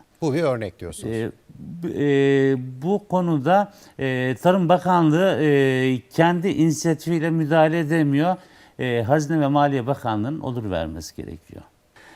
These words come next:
Speaker 2: E, muhakkak suretle süt fiyatlarına, e, referans fiyatını U S K bir an önce belirleyip yedi liranın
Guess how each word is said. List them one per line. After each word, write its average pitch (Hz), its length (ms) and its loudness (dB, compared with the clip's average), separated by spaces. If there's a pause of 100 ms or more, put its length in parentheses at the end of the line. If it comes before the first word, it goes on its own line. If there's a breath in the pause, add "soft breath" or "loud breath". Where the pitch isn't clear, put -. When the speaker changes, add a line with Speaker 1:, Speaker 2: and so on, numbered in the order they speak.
(120 loud breath)
Speaker 2:
E, 123 420 -2
muhakkak 143 540 2
suretle 139 440 -4
süt - 300 -12
fiyatlarına, 110 800 -2 (300 loud breath)
e, 113 60 -4
referans 123 760 0
fiyatını 127 420 -2
U 123 120 -4
S 120 240 -2
K 120 240 -2
bir 127 80 -6
an 120 140 -4
önce 95 360 -4
belirleyip 123 540 -2 (540 loud breath)
yedi 135 400 -4
liranın 110 380 -4